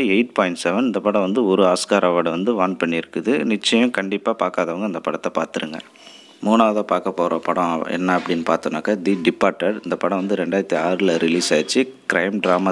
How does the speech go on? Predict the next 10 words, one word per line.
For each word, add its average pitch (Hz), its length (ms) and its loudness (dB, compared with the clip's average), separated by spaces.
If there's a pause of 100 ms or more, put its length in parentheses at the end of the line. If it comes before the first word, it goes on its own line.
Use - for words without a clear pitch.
(100)
த்ரில்லர் 90 380 2
திரைப்படம் 82 480 0
தான். 113 120 -2
இந்த 87 100 -6 (120)
படத்தினுடைய 90 540 -2
ஸ்டோரியை 92 400 4
பத்தி 85 180 0 (100)
பார்த்தோம் 85 340 0
அப்படின்னாக்கா, 82 480 0 (580)
சவுத் 120 440 2